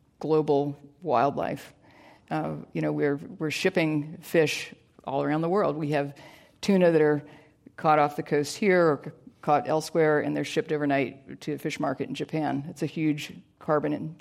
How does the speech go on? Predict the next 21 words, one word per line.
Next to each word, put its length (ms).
footprint. 440
Um, 320
it 100
seems 320
a, 260
a 40
more 380
logical 480
way 300
to 360
fish 280
locally, 440
fish 460
with 160
artisanal 520
methods, 540
uh, 320
hook 160
and 120
line, 400
um, 500